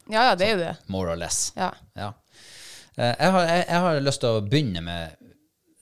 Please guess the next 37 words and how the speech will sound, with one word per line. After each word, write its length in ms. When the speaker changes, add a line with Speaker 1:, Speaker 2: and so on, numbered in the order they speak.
Speaker 2:
noe 300
som 200
jeg, 240
eh, 220
har, 180
det 140
er 80
skikkelig 280
forbruksting 560
for 140
meg. 220
Speaker 1:
Mm. 160
Speaker 2:
Og, 300
eh, 240
det 180
er 80
noe 260
som, 280
eh, 360
man 220
trenger, 560
eh, 160
i 100
hvert 160
fall 140
på 100
høsten, 380
kanskje 320
på 80
vinteren 320
hvis 140
det 100
ikke 140
er 240
alt 140
for 100
kaldt, 320